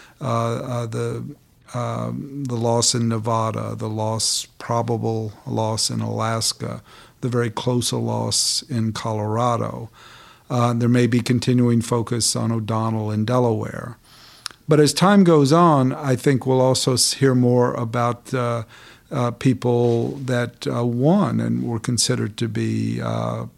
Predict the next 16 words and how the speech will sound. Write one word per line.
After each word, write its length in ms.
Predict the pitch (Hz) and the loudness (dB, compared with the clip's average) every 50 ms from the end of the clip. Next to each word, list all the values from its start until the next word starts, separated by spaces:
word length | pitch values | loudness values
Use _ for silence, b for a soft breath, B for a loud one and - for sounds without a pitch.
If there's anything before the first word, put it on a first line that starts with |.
| - | -2
Tea 120 | - 127 113 | -2 -2 0
Party 280 | - 117 117 110 110 | 0 -2 -4 -2 -4
candidates, 800 | 107 - 117 113 113 113 110 113 117 117 120 117 110 - - - - | -4 -4 -4 -2 -2 -4 -4 -6 -6 -6 -8 -8 -8 -6 -6 -4 -4
like, 300 | 120 117 113 107 - - | -4 -4 -4 -6 -4 -4
uh, 160 | 123 120 120 | -4 -4 -4
Justin 480 | 113 110 123 123 117 - - 131 120 | -2 0 0 0 0 0 -2 -2 0
Amash 540 | 117 113 113 117 120 120 117 113 113 - - | 0 2 2 2 2 0 0 0 -2 -2 -2
in 100 | 123 113 | -2 -2
the 140 | 113 117 113 | -2 -2 -4
House 560 | - - 127 123 120 113 113 107 - - - | -2 0 0 0 0 0 -2 -2 -4 -4 -2
in 160 | 117 113 113 | -2 -2 -2
the 180 | 113 113 113 113 B B B B B B B B _ 240 - | -2 -2 -4 -6 B B B B B B B B _ -18 -6
third 260 | - - 131 123 113 | 0 2 2 2 2
District 420 | 110 120 110 - - 123 104 - | 0 -2 -2 -2 -4 -8 -6 -4
of 80 | 123 113 | -2 0
Michigan. 680 | 117 117 123 123 - - 123 113 - - - - - | 0 0 0 0 0 -2 -4 -6 -6 -8 -8 -8 -10